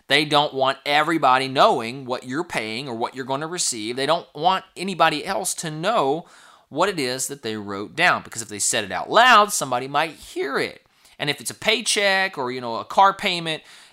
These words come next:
it might be higher or lower than what they're charging or paying someone else. So, of course, they're gonna slide it across the table. Good, to be a good salesman, you know, you don't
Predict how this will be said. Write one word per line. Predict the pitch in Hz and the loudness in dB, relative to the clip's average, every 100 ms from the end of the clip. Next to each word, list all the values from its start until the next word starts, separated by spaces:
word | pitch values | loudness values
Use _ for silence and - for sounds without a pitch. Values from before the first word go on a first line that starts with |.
| _ | _
it | 240 180 | -4 2
might | 175 175 147 | 4 4 2
be | 147 | -2
higher | 143 185 196 180 165 | 4 4 4 2 0
or | 156 151 | 0 2
lower | 165 240 214 185 | 4 4 2 0
than | 165 165 | -2 -4
what | 160 160 | -4 -4
they're | 170 | -6
charging | - 139 147 147 165 | -2 0 0 -2 -4
or | 156 160 | -4 -6
paying | - 127 143 | -4 -4 -2
someone | 160 110 113 143 | -4 -4 -4 -4
else. | - 277 - - | -2 -2 -2 -4
So, | - 135 131 127 - - | 0 0 0 -4 -12 -12
of | - | -6
course, | - 320 - | -4 -2 -4
they're | 175 | -4
gonna | 151 | -4
slide | 123 - - 104 113 117 127 135 139 | -2 -2 -2 -4 -4 -2 0 0 0
it | |
across | 151 160 156 160 | -2 2 2 0
the | |
table. | - 208 208 143 95 - - _ 120 | -6 -4 -4 -6 -8 -10 -20 _ -4
Good, | 160 123 107 | -4 -4 -16
to | 127 | -6
be | 143 | -4
a | |
good | 151 175 | -4 -2
salesman, | - 185 202 196 214 226 - | 2 4 4 0 -8 -12 -12
you | 143 | -8
know, | 127 | -8
you | 120 120 | -6 -4
don't | 110 139 160 | 2 2 2